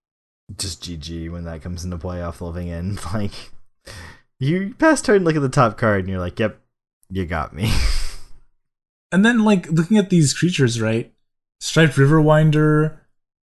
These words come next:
Speaker 2: um, Ceradon and Curator of Mysteries don't die to Anger of the Gods.
Speaker 1: Yeah. Yeah,
Speaker 2: I
Speaker 1: big
Speaker 2: mean,
Speaker 1: butts.
Speaker 2: neither did, like, Monstrous Carapid, but, you know.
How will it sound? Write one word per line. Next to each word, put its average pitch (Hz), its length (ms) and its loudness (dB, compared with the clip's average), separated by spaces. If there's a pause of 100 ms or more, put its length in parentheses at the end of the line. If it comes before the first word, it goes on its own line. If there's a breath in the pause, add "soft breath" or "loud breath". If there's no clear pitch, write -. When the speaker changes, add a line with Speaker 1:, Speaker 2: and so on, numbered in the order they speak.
(460)
Speaker 2:
um, 107 640 -4 (240)
Ceradon 151 640 2
and 143 240 0
Curator 139 380 2
of 139 100 0
Mysteries 147 400 0
don't 127 300 -2
die 110 220 0
to 113 60 -8
Anger 120 280 2
of 127 80 -2
the 131 80 2
Gods. 127 680 0 (580)
Speaker 1:
Yeah. 78 340 -14 (520)
Yeah, 104 140 -10 (100)
Speaker 2:
I 131 60 -2
Speaker 1:
big 127 80 2
Speaker 2:
mean, 117 100 0
Speaker 1:
butts. 107 220 -4
Speaker 2:
neither 135 220 6
did, 123 180 2
like, 113 180 0
Monstrous 110 500 0
Carapid, 95 640 -4
but, 92 240 -8 (160)
you 127 80 -6
know. 95 300 -10